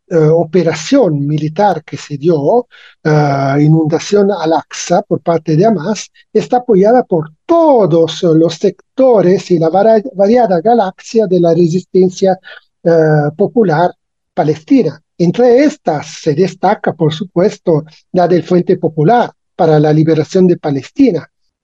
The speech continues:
"En el día que se recuperó la naturaleza de la lucha y de la dignidad de la nación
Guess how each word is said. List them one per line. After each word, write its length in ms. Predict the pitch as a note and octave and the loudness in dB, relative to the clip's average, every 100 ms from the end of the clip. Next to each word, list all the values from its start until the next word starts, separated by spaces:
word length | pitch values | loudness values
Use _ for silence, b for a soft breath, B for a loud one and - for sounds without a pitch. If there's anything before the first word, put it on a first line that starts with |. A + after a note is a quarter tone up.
| _ | _
"En 180 | E3 F3+ | 0 2
el 160 | G3 F3 | 2 2
día 240 | A#3+ A#3 | 2 2
que 120 | A3+ | -2
se 140 | F#3 D#3 | -2 -4
recuperó 560 | D3+ - D#3+ E3 A3+ | -2 -6 -2 0 2
la 140 | F#3 D3 | 0 -4
naturaleza 680 | C#3 - D#3+ G#3+ A#3+ - D3+ | -10 -6 0 2 0 -2 -8
de 160 | D3 | -6
la 120 | C#3+ | -4
lucha 380 | D3+ C4 C#4 C#4+ | 0 2 2 0
y 40 | C4 | 0
de 120 | G3+ | 2
la 120 | G3 | 0
dignidad 600 | F3+ F#3 G3 G3 G3+ A#3+ | -2 -2 0 0 0 2
de 100 | B3 | 2
la 120 | A3+ | 2
nación 460 | A3 G#3+ - G#3 G3+ | 2 0 0 -2 -2